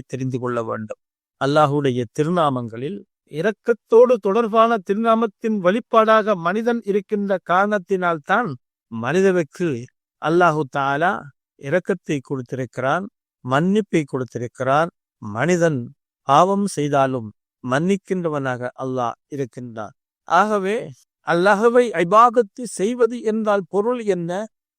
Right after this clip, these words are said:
தன்னுடைய செயலில் அல்லாஹ்வுக்கு முன்னால் தன்னுடைய பணிவை வெளிப்படுத்துவது, தன்னில் ஒரு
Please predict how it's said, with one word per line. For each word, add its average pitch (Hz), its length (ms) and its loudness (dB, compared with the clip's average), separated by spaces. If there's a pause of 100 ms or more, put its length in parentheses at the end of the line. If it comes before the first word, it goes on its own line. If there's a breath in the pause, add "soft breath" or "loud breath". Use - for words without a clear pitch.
(120)
தன்னுடைய 160 540 -2 (100)
செயலில் 165 640 -4 (400)
அல்லாஹ்வுக்கு 165 640 2
முன்னால் 139 540 -2 (400)
தன்னுடைய 135 500 -2 (100)
பணிவை 160 440 -2 (100)
வெளிப்படுத்துவது, 120 840 -6 (380)
தன்னில் 214 420 0
ஒரு 208 180 4